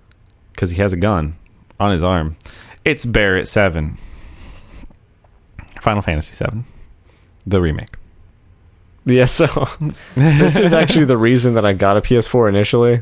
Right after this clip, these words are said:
Speaker 1: Really?
Speaker 2: Well, one, um,
Speaker 1: You might have
Speaker 2: Nintendo
Speaker 1: literally
Speaker 2: wasn't
Speaker 1: told
Speaker 2: doing
Speaker 1: me
Speaker 2: anything
Speaker 1: this.
Speaker 2: at the time that looked interesting.
Speaker 1: Yeah.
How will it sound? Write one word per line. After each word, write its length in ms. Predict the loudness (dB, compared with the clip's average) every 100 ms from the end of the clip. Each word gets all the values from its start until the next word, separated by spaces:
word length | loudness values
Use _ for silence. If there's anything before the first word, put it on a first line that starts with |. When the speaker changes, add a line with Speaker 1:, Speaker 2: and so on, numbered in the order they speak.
| -4
Speaker 1:
Really? 420 | -4 -2 -2 -6 -10 -20 -20 -20 -20 -10 0
Speaker 2:
Well, 260 | 0 0 -8 -20 -16 -2
one, 420 | 0 2 0 -4 -10 -20 -20 _ -6
um, 420 | -2 0 0 -2 -6 -12 -20 -20 -20 -20 -20 -20 -4
Speaker 1:
You 100 | 0
might 140 | 2 0
have 100 | 2
Speaker 2:
Nintendo 40 |
Speaker 1:
literally 120 | 2 2
Speaker 2:
wasn't 240 | 0 0
Speaker 1:
told 120 | 0
Speaker 2:
doing 80 | 2
Speaker 1:
me 40 | 2
Speaker 2:
anything 240 | 2 0
Speaker 1:
this. 100 | -2
Speaker 2:
at 40 | -4
the 60 |
time 280 | -2 0 2
that 100 | 2
looked 220 | 0 0
interesting. 560 | -2 0 -2 0 0 0
Speaker 1:
Yeah. 220 | -2